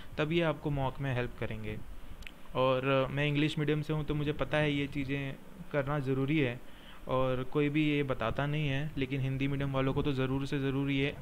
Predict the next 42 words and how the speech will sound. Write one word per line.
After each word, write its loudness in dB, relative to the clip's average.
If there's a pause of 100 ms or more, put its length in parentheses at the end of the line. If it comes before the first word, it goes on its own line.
आना -2
ही 0
चाहिए, -4
तभी 2
वो 2
आगे 2
आप -2 (360)
अपने -4
आप -2
को -4
improve -4
कर -4
पाएंगे। -8
और -4
ये, 2
यही 2
चीज़ -2
कोई -4
बताता -2
नहीं -6
है -6 (340)
कि -6
कैसे -2
हमें -2
पढ़ना -2
है -4 (380)
editorial 0
को, -4
कैसे -2
हमें -4
grammar -4
को -6
check -8
करना -4
है, -6 (520)
क्या 4
हमें 2
देखने 0
हैं 0 (1080)
punctuation 0
marks -4
दे-, -8